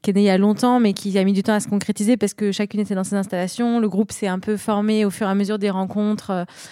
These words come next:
dans des milieux militants, les milieux paysans, et cetera. Et en fait, euh,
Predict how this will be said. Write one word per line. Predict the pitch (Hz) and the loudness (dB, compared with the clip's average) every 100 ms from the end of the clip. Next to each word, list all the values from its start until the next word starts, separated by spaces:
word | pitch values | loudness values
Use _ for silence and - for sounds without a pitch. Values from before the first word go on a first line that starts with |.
| - - | -20 -8
dans | 196 | -2
des | 196 | 0
milieux | 196 196 202 | 2 2 2
militants, | 202 196 - 214 220 220 | 2 0 0 0 0 0
les | 214 | -2
milieux | 196 196 | -2 -2
paysans, | 202 202 190 | -2 -2 0
et | 208 | -4
cetera. | - 175 185 202 277 - - - - - | -4 -6 -2 -2 -4 -12 -20 -20 -16 -2
Et | 202 | 2
en | 190 | 2
fait, | 202 226 - | 2 0 2
euh, | 196 | 0